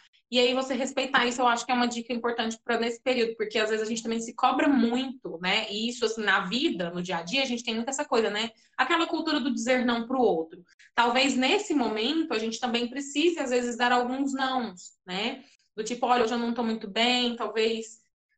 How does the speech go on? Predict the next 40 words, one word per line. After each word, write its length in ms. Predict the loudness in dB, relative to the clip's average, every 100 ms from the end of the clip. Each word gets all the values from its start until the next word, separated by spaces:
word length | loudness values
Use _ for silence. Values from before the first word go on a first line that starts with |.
| -6
é, 80 | 0
hoje 220 | 2 0
não 160 | 0 -2
é 40 |
um 80 | -2
bom 160 | 0 -2
dia 600 | -2 -2 0 2 2 2
pra 80 | 2
eu 80 | 0
conversar 500 | 0 -6 -6 -6 -6
tanto", 500 | 0 2 2 0 2
ou 100 | 4
você 300 | 4 2 2
mesmo 440 | 4 4 2 2 2
ter 220 | 2 4
essa 240 | 2 0
percepção 500 | 0 0 -2 -4 -6
pra 140 | -4 -4
com 140 | -6 -6
o 100 | 2
outro, 560 | 4 6 4 2 0
enfim, 440 | -2 -2 -2 -2 0
eu 80 |
acho 260 | 2 2 0
que 40 | -6
é 40 |
uma 180 | -4 -4
dica 260 | -4 -6
importante 480 | -6 -6 -6 -6 -8
pra 120 | -4 -4
gente 300 | -4 -8 -12 -18 -12 -2
dentro 200 | 0 2
desse 160 | 2
processo 360 | 2 0 -2 -4
de 60 | -2
se 120 | 0
relacionar 720 | 2 2 0 -2 2 2 2
com 120 | -2
os 80 | 0
outros, 340 | -2 -2 -6